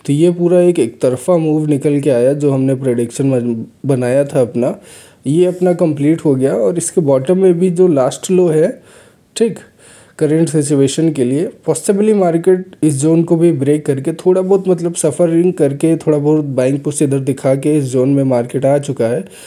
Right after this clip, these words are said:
तो यहाँ पे I think रिवर्सल बन जाना चाहिए, जिस रिवर्सल को हमने प्रेडिक्ट किया। और उसके बाद में क्या है, थोड़ा बहुत बाइंग पुश आ सकता है again, दो तीन कैंडल, चार कैंडल तक। और उसके बाद मार्केट क्या करेगा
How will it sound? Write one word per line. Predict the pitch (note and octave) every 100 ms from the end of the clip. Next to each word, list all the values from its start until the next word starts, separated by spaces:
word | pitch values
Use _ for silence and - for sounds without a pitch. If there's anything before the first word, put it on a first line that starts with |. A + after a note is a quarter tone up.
| - _
तो | D3+
यहाँ | C3+ C3 E3
पे | E3 F3+
I | D#3
think | D#3 D#3
रिवर्सल | C#3 C3 B2+ D#3+
बन | C#3 C#3 C#3+
जाना | C3+ B2+
चाहिए, | B2 B2 A#2+ F#3
जिस | - C3+ C#3+ C#3
रिवर्सल | C#3 B2 B2 D3+ C#3
को | C3
हमने | B2 B2
प्रेडिक्ट | C3 A#2+ A#2 C3+ C#3
किया। | C3 A#2 A#2 - - - - _ -
और | C3 B2+ B2+
उसके | A2+ C3+ - G3
बाद | F3+ D3+ D3+
में | E3+
क्या | F3+
है, | F3+
थोड़ा | - E3+
बहुत | D#3+ E3+ C#3
बाइंग | C#3 C#3 C#3+
पुश | D3 C#3+
आ | C3+
सकता | C#3 C3+ C#3+
है | C3 A#2+
again, | C3 C3+
दो | B2
तीन | - C3+
कैंडल, | C3 C3 B2 B2
चार | B2+ A2+
कैंडल | A#2+ B2 A#2 A#2+ B2+
तक। | - - - - - - - -
और | D3+ F3+
उसके | F3+ - F#3
बाद | C#3 - - - - - _ _ _ _ _ - -
मार्केट | C#3+ C3+ C#3 E3
क्या | F3 E3+
करेगा | E3 C3 B2 -